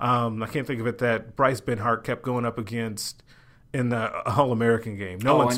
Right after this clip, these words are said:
Speaker 1: Smith.
Speaker 2: who you're talking
Speaker 1: Nolan
Speaker 2: yeah,
Speaker 1: Smith.
Speaker 2: Nolan Smith.
Speaker 1: That guy. That guy's going to play day one. Like,
Speaker 2: Yeah.
Speaker 1: he would be a day one starter here. But there's only a couple of
Speaker 2: There's a
Speaker 1: those
Speaker 2: handful of those
Speaker 1: guys.
Speaker 2: guys,
Speaker 1: Yeah,
Speaker 2: exactly.
Speaker 1: every year. There's only a couple of 'em. Um, it feels like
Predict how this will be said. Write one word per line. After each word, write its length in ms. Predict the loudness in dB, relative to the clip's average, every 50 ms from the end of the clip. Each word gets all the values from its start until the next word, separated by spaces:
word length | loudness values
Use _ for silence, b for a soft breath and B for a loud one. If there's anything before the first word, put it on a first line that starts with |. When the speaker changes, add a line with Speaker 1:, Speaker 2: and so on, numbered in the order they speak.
| 2 0
Speaker 1:
Smith. 100 | 0 0
Speaker 2:
who 60 | -2
you're 100 | -4 -6
talking 220 | -6 -6 -2 2 4
Speaker 1:
Nolan 160 | 4 6 6
Speaker 2:
yeah, 40 | 4
Speaker 1:
Smith. 180 | 2 2 2 2
Speaker 2:
Nolan 120 | 2 0 -2
Smith. 180 | -6 -2 2
Speaker 1:
That 220 | 4 4 4 2 2
guy. 180 | -2 -2 -2 0
That 200 | 2 2 2 4
guy's 220 | 4 4 2 4 4
going 140 | 2 2
to 40 | 2
play 200 | 2 2 2 2
day 180 | 2 2 2 2
one. 340 | 2 0 -2 -4 -6 -10 -4 -2
Like, 140 | -2 -2 -2
Speaker 2:
Yeah. 60 | 0 2
Speaker 1:
he 140 | 4 6 6
would 120 | 6 4
be 140 | 4 4 4
a 60 | 4
day 180 | 6 4 2 2
one 180 | 2 2 0
starter 440 | 0 0 4 6 6 6 4 2 -2
here. 280 | -4 -6 -6 -8 -8 B B B B B B B B _ 2
But 180 | 2 2 4
there's 220 | 4 2 2 2 0 0
only 500 | 2 2 2 2 2 0 0 0 0 -2 -2
a 120 | -6 -6
couple 520 | -6 -8 -8 -4 -2 -2 0 0 0 0
of 100 | 0 -2
Speaker 2:
There's 80 | -2 0
a 40 | 0
Speaker 1:
those 120 | 2 2 2
Speaker 2:
handful 220 | 0 0 0 0
of 60 | 0
those 260 | 0 -2 -2 -4 -6
Speaker 1:
guys. 20 | -6 -2
Speaker 2:
guys, 100 | 0 2
Speaker 1:
Yeah, 60 | 6
Speaker 2:
exactly. 380 | 8 8 8 8 8 6 4 2
Speaker 1:
every 220 | 2 2 0 -2
year. 300 | 0 2 2 4 4 2
There's 160 | 0 -2 -4
only 240 | -6 -6 -4 -4 -4
a 40 | -4
couple 380 | -2 0 -2 -2 -2 -4 -6 -6
of 80 | -8
'em. 120 | -8 -12 -18 B B B B B B
Um, 360 | -2 -2 0 0 0 -2 -4 -8
it 180 | -8 -8 -6 -4
feels 240 | -2 -2 -2 0
like 180 | -2 -2 -2 -4